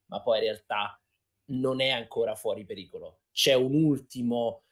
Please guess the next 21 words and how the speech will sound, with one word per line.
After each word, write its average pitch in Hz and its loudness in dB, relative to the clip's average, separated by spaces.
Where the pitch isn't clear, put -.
ehm, 107 0
un 120 -6
ultimo 139 0
elemento, 131 0
un 123 -2
ultimo, 127 0
un 123 0
ultimo 135 -2
colpo 143 4
di 127 0
coda 127 2
del 113 0
cattivo, 107 -10
però - 4
deve 175 4
essere 113 -4
fatto 104 -6
bene, 95 -6
deve 92 -10
essere, - -12
perché, 131 -2